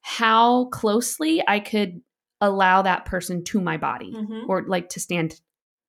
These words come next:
Speaker 1: next to me. Um, so the, the <clears throat> innermost tier is shoulder. The next tier is elbow,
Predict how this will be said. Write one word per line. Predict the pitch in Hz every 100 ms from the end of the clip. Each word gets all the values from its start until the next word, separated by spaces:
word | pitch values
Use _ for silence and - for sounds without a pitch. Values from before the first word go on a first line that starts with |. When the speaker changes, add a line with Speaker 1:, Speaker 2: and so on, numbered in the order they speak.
| _
Speaker 1:
next | 160 -
to | -
me. | 90 - _ - - - _
Um, | 185 170
so | 165 196
the, | 190 -
the | 190 202 180 - _ -
<clears throat> | 330 320 381 330 247
innermost | 262 277 220 190 - -
tier | 185 160 156
is | 165 160 -
shoulder. | - 170 151 - 190 - _ _ _ _ _ _ 190
The | 180 190 180 175 170 165 - -
next | 175 196 196 202 - - - -
tier | 214 190 180
is | 175 180
elbow, | 180 180 175 170 170